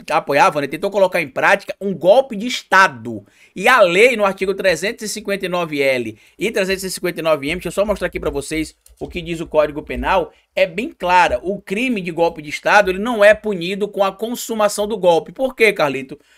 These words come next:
Porque se tiver o golpe de Estado, quem é que vai punir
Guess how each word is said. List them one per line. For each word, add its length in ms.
Porque 300
se 140
tiver 220
o 60
golpe 280
de 80
Estado, 340
quem 180
é 80
que 140
vai 160
punir 560